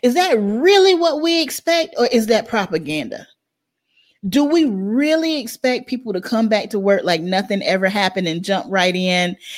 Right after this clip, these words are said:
and get back on the same goals we had before the pandemic without any adjustment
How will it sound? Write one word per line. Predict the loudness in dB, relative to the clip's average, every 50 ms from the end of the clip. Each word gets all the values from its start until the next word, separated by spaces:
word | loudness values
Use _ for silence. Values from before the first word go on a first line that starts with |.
| -12 -4 0
and | 2 2 2 2 4
get | 2 2 2 2 0
back | 0 0 0 0 0
on | -2 0 2
the | 2 2 0
same | 0 -6 -8 -8 -6 -4 -4 -2 -2 -2 -2
goals | 0 0 0 0 0 -2 -2
we | -2 -4 -2
had | 0 0 -2 -2 -2
before | -4 -10 -8 -2 -2 0 0
the | 0 -2
pandemic | -6 -4 -4 -2 -2 -2 -2 0 0 0 0 -2 -6 -8 _ -20 -20 -20 -12 -4
without | -4 -2 0 2 0 0 0 0
any | -2 0 0 2 2 0
adjustment | 0 0 0 0 0 0 -2 -4 -4 -4 -4 -6